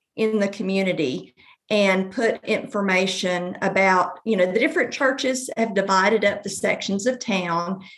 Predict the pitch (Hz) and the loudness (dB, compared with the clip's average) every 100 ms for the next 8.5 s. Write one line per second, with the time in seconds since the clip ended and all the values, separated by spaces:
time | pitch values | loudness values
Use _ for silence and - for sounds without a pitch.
0 | _ - 214 214 220 220 - 277 311 302 | _ -2 -2 0 0 0 -2 0 0 0
1 | 240 202 202 226 226 220 233 196 185 202 | 0 2 2 2 0 -2 0 -2 2 2
2 | 202 185 156 - - - - _ - 233 | 2 2 0 -2 -8 -20 -20 _ -4 0
3 | 208 196 185 190 190 _ _ _ _ _ | 2 2 2 0 -8 _ _ _ _ _
4 | 214 196 180 175 - 233 277 277 247 - | 0 2 0 -4 -4 0 2 2 0 -2
5 | - 247 240 240 247 - 311 311 220 - | -2 0 2 2 2 2 0 2 -2 -2
6 | 240 247 226 202 - 196 202 196 190 185 | 0 0 0 -2 -2 0 0 0 0 0
7 | 190 214 196 190 196 180 165 - 185 190 | 0 0 2 0 0 0 -2 0 0 0
8 | 190 - - - | -4 -6 -6 -8